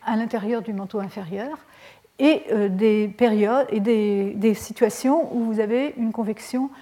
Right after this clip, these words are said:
à une couche, donc, euh, donc sans, sans séparation aux deux. Et donc, ils déci-, ils, euh, ils, ils peuvent, comme ceci, on,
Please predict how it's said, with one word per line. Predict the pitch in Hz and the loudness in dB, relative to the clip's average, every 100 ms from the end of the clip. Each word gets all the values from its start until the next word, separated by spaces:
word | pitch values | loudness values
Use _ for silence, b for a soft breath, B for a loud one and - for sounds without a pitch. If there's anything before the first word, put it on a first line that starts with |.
| B | B
à | 220 | -10
une | 208 277 285 | 2 6 6
couche, | - 226 - - - b b _ | 4 -2 -2 -10 -14 b b _
donc, | 185 202 - | -10 -10 -8
euh, | 202 185 175 180 196 - | -6 -6 -6 -8 -10 -12
donc | 180 202 - | -10 -10 -12
sans, | - 226 208 190 175 175 | -8 -4 -2 -4 -8 -8
sans | - | -4
séparation | 240 240 220 196 165 - 214 214 - 202 - | -2 -2 -4 -6 -10 -10 -8 -8 -10 -14 -8
aux | |
deux. | 180 180 - | -8 -8 -8
Et | 190 | -6
donc, | 220 233 - B B _ _ - | -4 -4 -8 B B _ _ -2
ils | 208 | 0
déci-, | 214 - - 226 - | 0 -4 -6 -6 -2
ils, | 214 202 | -4 -2
euh, | 190 180 180 202 185 - - _ _ | -4 -6 -8 -10 -14 -20 -20 _ _
ils, | 196 - | -10 -8
ils | 214 | -12
peuvent, | - 214 202 196 190 190 B B B | -6 -6 -4 -6 -8 -10 B B B
comme | 208 | -8
ceci, | - 202 269 | -6 -4 0
on, | 240 208 | 2 0